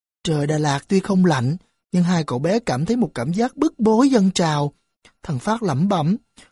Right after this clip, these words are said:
"Con Vi Phụng nhớ mày lắm đó." Thanh, "Trời,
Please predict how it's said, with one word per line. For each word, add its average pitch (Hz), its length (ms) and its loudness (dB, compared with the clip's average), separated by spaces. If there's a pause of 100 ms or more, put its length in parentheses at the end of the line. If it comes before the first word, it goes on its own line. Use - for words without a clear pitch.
(140)
"Con 190 160 0
Vi 196 160 2
Phụng 170 380 0
nhớ 214 160 2
mày 185 240 2
lắm 185 200 -2
đó." 240 360 2 (320)
Thanh, 202 320 4 (480)
"Trời, 165 380 2